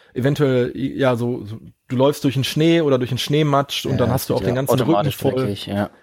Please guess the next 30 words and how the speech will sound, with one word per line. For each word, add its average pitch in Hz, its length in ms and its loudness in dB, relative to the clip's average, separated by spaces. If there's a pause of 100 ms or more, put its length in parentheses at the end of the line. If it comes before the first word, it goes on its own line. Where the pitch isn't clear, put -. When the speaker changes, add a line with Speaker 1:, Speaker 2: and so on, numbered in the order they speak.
(240)
Speaker 1:
Ne, 135 140 2
die 131 80 2
Sachen 135 300 0
werden 123 220 2
dreckig, 131 720 -2
äh, 113 300 -2 (680)
oder 127 360 2
dann, 120 340 0
äh, 110 280 -2 (500)
musst 160 240 0
du 165 40 4
dir 139 160 4
halt 135 200 2
doch 139 120 0
mal 151 120 0
unterwegs, 135 540 0
weil 131 100 2
es 127 100 -2
so 131 80 -2
kalt 139 260 0
ist, 131 80 -2
mal 127 160 0
irgendwie 139 200 0
die 120 80 -2
Nase 135 320 0
putzen 160 400 0
am 135 160 -6
Ärmel. 135 360 2 (320)
Speaker 2:
<laughs> 123 240 -2
Speaker 1:
Ne? 127 140 -2